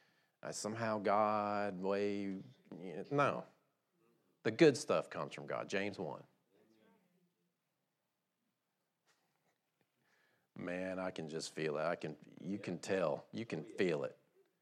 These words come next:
It's hard for people to receive that. "Well, I tell you what, I, well, let's keep going here."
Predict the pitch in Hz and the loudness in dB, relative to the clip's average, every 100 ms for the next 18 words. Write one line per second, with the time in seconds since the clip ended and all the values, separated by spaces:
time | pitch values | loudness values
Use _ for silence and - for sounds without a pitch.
0 | _ - _ _ _ _ 104 - - 120 | _ -20 _ _ _ _ 0 0 8 10
1 | 190 330 247 - - - 110 101 95 123 | 12 10 6 4 0 0 2 2 2 2
2 | 151 160 - 190 233 165 82 - - - | 4 2 2 0 0 2 2 0 -4 -8
3 | - - - - - _ _ _ _ _ | -12 -14 -18 -20 -20 _ _ _ _ _
4 | - 87 71 80 85 - 98 101 107 143 | -10 -4 -2 -2 -2 -4 -4 -2 0 2
5 | 82 117 123 - 104 - - - - - | 2 2 0 -6 -6 -4 -6 -6 -14 -10
6 | - 73 87 85 - - 78 71 71 78 | -10 -8 -4 -2 -2 -4 -6 -6 -6 -4
7 | 71 | -6